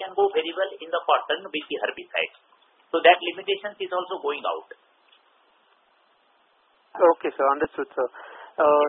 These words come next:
Speaker 2: so second question was on the front of, uh, specific news which have come through some of the rice institutes in India, which, uh, started to quote saying that, uh, especially in Pusa rice development,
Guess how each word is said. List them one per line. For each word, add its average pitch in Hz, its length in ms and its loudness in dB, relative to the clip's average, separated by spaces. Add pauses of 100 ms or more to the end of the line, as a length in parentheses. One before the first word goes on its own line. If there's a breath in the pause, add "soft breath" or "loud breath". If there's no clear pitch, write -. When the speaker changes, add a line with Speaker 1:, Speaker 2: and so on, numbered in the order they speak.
(120)
Speaker 2:
so 202 160 -10
second 202 240 -6
question 208 400 -4
was 208 160 -2
on 196 240 0
the 202 160 4
front 151 240 2 (160)
of, 175 160 -4
uh, 135 240 2 (160)
specific 170 400 -4
news 160 320 -6
which 170 160 -2
have 175 160 4
come 147 320 4
through 165 400 -10
some 151 160 2
of 160 240 -4
the 175 120 2 (200)
rice 127 240 2
institutes - 560 -8
in 139 160 -6
India, 131 240 4 (560 loud breath)
which, 139 320 -6
uh, 135 400 2
started 147 320 2
to 170 160 -4
quote 147 320 -2
saying 151 240 -6
that, 151 400 2
uh, 123 320 0 (160)
especially 160 480 -6
in 160 160 -8
Pusa - 320 0
rice 147 160 4
development, 143 560 -2